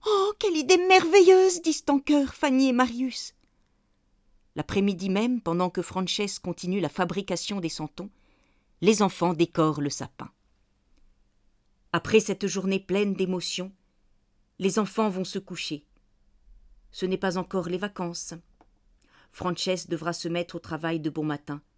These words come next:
car il y a beaucoup de santons à fabriquer pour la jeune femme qui veut offrir une belle crèche à ses grands-parents.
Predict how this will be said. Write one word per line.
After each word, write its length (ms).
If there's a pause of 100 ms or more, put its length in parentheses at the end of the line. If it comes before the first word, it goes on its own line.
(520)
car 200
il 80
y 80
a 80
beaucoup 400
de 80
santons 400
à 60
fabriquer 480
pour 120
la 120
jeune 180
femme 460 (420)
qui 140
veut 100
offrir 540
une 160
belle 480
crèche 560 (140)
à 60
ses 160
grands-parents. 560